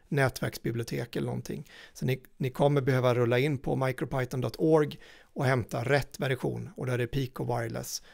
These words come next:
Annars så kommer det s-, sannolikt inte, eh, bli som ni har tänkt er. En stor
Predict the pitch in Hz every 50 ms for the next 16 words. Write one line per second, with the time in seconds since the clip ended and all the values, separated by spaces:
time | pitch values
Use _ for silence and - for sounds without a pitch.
0 | - _ - - - 131 120 113 131 - - 127 120 117 117 117 - - _ _
1 | - _ _ _ _ _ _ - - - - - 453 - - 160 139 123 120 120
2 | 120 - - 233 147 123 113 - - - 139 139 - _ - 240 147 127 127 123
3 | 131 120 - - 135 127 123 120 147 139 131 - - - - - - - - -
4 | - - - - - - - - - _ - - _ _ - _ - - - -
5 | - - _ _ - - - - - - - - - - - - - - - -
6 | - - _ - - - _ _ - - 202 202 202 196 - - 202 190 185 190
7 | -